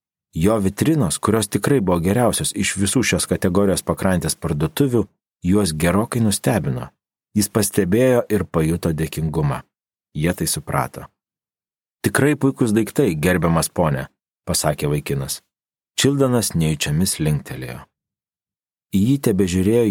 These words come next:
jų dviejų akys, kuriuose buvo matyti ne tik žmogiško ryšio šiluma, bet ir džiaugsminga bendrystė žavintis jo parduodamais meno kūriniais.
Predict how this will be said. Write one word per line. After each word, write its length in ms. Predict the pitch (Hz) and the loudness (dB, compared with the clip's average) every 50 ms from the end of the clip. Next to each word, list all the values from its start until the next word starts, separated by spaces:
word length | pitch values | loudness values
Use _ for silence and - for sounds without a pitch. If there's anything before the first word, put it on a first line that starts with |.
| 87 | 2
jų 80 | 101 101 | 0 0
dviejų 340 | 95 92 95 92 90 92 - | 0 0 0 2 2 0 0
akys, 440 | - - 80 76 - - - - - | 0 -2 -2 -2 -4 -6 -8 -8 -8
kuriuose 400 | - - 95 95 101 - - 117 | -4 -2 0 0 2 2 2 2
buvo 260 | 104 101 104 104 110 | 2 2 2 4 4
matyti 420 | 104 101 98 95 - - 104 - 98 | 4 2 2 0 -2 -4 -2 0 0
ne 160 | 90 90 90 | 0 0 0
tik 200 | - - 135 110 | 0 0 -2 -2
žmogiško 560 | 85 87 98 101 104 98 90 85 - - 87 87 | 0 0 2 2 2 0 0 -2 -4 -2 -2 -2
ryšio 260 | 80 87 85 - - | 0 0 -2 -2 -4
šiluma, 500 | 78 - - 78 78 78 90 107 131 135 - _ _ _ _ _ _ _ - | -4 -4 -4 -2 -2 0 0 0 0 -2 -4 _ _ _ _ _ _ _ -2
bet 180 | - 107 107 - | -2 -2 2 2
ir 80 | 139 117 | -2 0
džiaugsminga 720 | 104 107 127 104 - - - 127 151 160 151 143 135 117 | 2 0 0 0 -2 -2 0 0 2 2 2 2 2 2
bendrystė 560 | 95 101 95 90 85 92 113 117 - - 92 80 | 2 2 0 2 2 0 0 0 0 -2 -2 -2
žavintis 600 | 73 90 92 98 95 98 92 80 - 78 - - | 2 2 2 2 2 0 0 0 -2 -4 -2 0
jo 120 | 87 82 | 0 0
parduodamais 800 | 76 - 80 76 71 82 82 78 78 78 76 87 107 107 - - | 0 0 -2 -2 0 0 0 0 2 2 2 2 0 0 0 -2
meno 300 | 80 78 78 80 80 76 | 0 0 2 2 0 -2
kūriniais. 600 | - - 80 80 78 78 76 69 65 - - - | -2 -4 -2 0 0 0 0 0 -2 -4 -8 -12